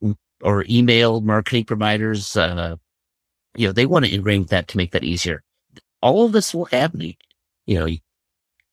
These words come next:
you get the state of the art today, and then in three months, the state of the art will be even better.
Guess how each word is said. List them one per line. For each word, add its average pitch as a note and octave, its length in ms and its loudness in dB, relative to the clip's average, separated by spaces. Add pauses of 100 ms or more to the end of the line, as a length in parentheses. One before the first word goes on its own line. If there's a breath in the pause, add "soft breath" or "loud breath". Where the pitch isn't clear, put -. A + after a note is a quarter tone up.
(200)
you A#2+ 360 0
get - 180 0
the G#3 60 -14
state C#3+ 260 0
of C3+ 80 2
the B2 120 2
art A2+ 180 2
today, A2+ 500 0
and G#2+ 180 0
then G2+ 220 -2 (200)
in G2 340 -4 (180)
three A#2 180 -2
months, G#2+ 340 0
the B2 100 -14
state C3 240 -2
of C3+ 180 2 (120)
the B2 280 0
art B2 300 2
will C3 140 0
be A2+ 380 2
even A2 340 2
better. F2+ 300 -2